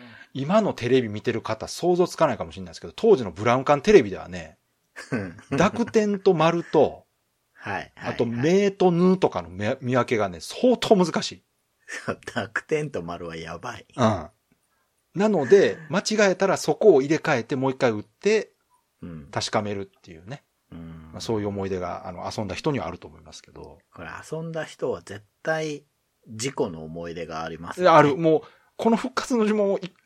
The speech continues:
Speaker 1: 回も間違えずに入力してた人ってそういないんじゃないですかね。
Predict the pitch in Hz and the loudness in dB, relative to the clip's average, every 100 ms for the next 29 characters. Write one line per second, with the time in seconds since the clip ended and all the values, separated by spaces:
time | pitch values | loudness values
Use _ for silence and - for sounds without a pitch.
0 | - 220 226 156 117 127 147 139 139 135 | -2 2 4 2 0 -2 -2 0 2 0
1 | 104 85 98 123 131 110 135 131 131 131 | -4 -10 -10 -10 -8 -6 -4 -2 -4 -6
2 | - 110 95 - - - - - - 170 | -6 -6 -6 -10 -16 -18 -14 -12 -8 -2
3 | 196 196 107 85 98 - - - | 0 2 0 -2 -18 -20 -20 -20